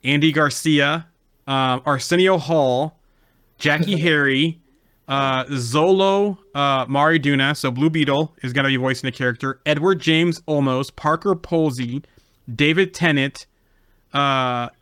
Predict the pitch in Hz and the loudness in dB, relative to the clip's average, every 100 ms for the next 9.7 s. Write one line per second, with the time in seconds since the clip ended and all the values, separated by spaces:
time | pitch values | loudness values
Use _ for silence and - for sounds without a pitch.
0 | - 143 131 123 180 180 151 156 156 147 | -4 0 -2 -2 0 2 4 2 2 0
1 | 151 123 135 131 - 113 107 147 143 143 | -2 0 -2 -2 -4 -6 -6 -6 -2 -2
2 | 143 139 143 151 143 143 127 120 117 139 | 0 2 2 2 0 0 0 -2 -4 -4
3 | 139 143 - 143 139 123 123 _ _ _ | -2 -2 -2 -2 0 -4 -6 _ _ _
4 | _ _ - 135 135 127 123 117 120 - | _ _ -6 -2 0 0 -2 -4 -8 -14
5 | _ _ _ _ - 127 135 131 - _ | _ _ _ _ -10 -2 -2 -2 -6 _
6 | 143 139 139 135 135 131 127 127 - 127 | 0 2 2 2 0 0 0 -2 -4 -2
7 | 123 120 - 131 127 127 127 - 123 113 | -2 -4 -8 -4 -2 -2 -4 -2 -2 -2
8 | 123 117 113 - - 117 113 - 113 110 | -4 -4 -4 -6 -6 -6 -6 -6 -6 -6
9 | 120 104 110 - 107 110 | -8 -10 -12 -10 -10 -10